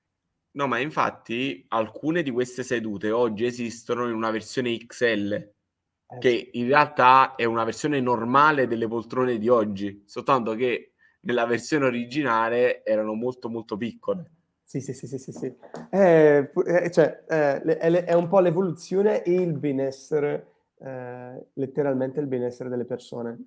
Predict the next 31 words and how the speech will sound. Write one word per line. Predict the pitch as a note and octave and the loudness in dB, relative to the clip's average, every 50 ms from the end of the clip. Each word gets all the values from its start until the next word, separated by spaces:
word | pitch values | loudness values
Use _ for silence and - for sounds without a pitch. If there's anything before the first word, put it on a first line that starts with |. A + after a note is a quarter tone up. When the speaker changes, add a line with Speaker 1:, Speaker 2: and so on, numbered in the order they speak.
| - _ _ _ _ _ _ _ - - | -20 _ _ _ _ _ _ _ -4 -2
Speaker 1:
Eh, | - - | -2 -2
sembra | - - D3 D3 C#3+ C3+ C3 B2+ | 0 -2 -2 -2 0 0 0 0
una | A#2+ A#2 A2+ | 0 0 0
parentesi | A2 A#2 A#2 A2+ A2+ G#2+ - A2+ G#2+ A2+ A#2 A2 | 0 0 0 0 -2 -2 -4 -6 -6 -6 -8 -8
giocosa, | G#2+ A2+ A#2 A2+ G#2+ A#2 A2+ G#2 F#2+ G#2 G2+ G2 | -4 -4 -4 -2 0 -2 -2 -2 -2 -4 -4 -4
però | G2 G#2 A#2+ | 0 0 0
in | C#3 C#3+ | 2 2
realtà | C#3 A2+ G2+ - - C3 C#3 C#3 A2 - - - _ _ _ _ _ _ _ _ _ _ _ _ | 2 -2 -2 0 0 2 2 2 2 0 -8 -18 _ _ _ _ _ _ _ _ _ _ _ _
rientra | _ G#2 G#2+ A#2 A#2 A2+ A2 G#2 A2+ A2+ G#2+ | _ -6 -2 0 0 0 0 0 0 0 0
proprio | A2+ B2 C3+ D3 C3+ | 2 0 0 0 -4
in | - | 0
quello | C#3 C3+ B2+ B2 A#2 | 0 2 2 2 2
che | G#2+ A2+ A2+ A#2 A#2+ - - - | 0 -2 -2 -2 -4 -4 -6 -8
il | - A2+ G#2+ G#2 | -10 -10 -10 -2
product | - B2+ B2+ B2+ C#3+ C#3 - - | 4 4 4 4 4 -4 -8 -4
design | B2 B2 A2+ G2+ A#2+ A#2+ B2 B2 A#2+ A#2 A2+ | -4 -4 0 0 0 0 2 0 -2 -4 -6
deve | G#2+ G2+ A#2+ A#2 A2 A2+ A2 A2+ B2 | -4 0 0 0 2 2 2 2 2
essere | C3 C3 C3 - - C3+ B2 C3 B2+ B2+ B2+ - - - | 0 0 -4 -6 -6 -2 0 2 2 4 2 0 -2 -6
e | - A2+ | -8 -6
deve | G#2+ A2 A2 A2 G#2 - | -4 -2 0 0 0 0
fare, | - C3 B2 A#2 A2 G#2+ G#2 G2+ | 2 2 2 4 2 0 -2 -2
cioè | - A2 F#2 | -4 -6 -6
deve | F#2 G#2+ A2+ C3 | -4 2 2 4
essere | C3 B2 - - A2+ G#2 G2+ | 4 2 0 -4 -4 -4 -2
compatibile | - - A#2 A2+ G#2+ - C#3 C#3 C3 C3 A#2+ A2+ A2 A2+ A#2+ A#2+ A#2+ B2 A#2+ B2 | -2 -4 -4 -4 -2 0 0 0 0 0 -4 -8 -8 -8 -6 -2 0 2 2 2
al | - - A2 A2+ G#2 - _ | 0 -2 -4 -4 -6 -6 _
tempo | - C3 C3 C#3 C3+ C3+ B2+ | -2 -2 -2 0 -2 -4 -6
in | A#2 A2 | -6 -6
cui | - A#2+ A#2+ | -8 -8 -8
si | A2+ A#2+ A2 | -6 -6 -8
sviluppa. | G#2+ G2+ G#2+ G#2+ B2 B2+ A2 - - _ G2 G2 F#2 | -6 -4 -2 0 0 0 -2 -4 -8 _ -10 -10 -10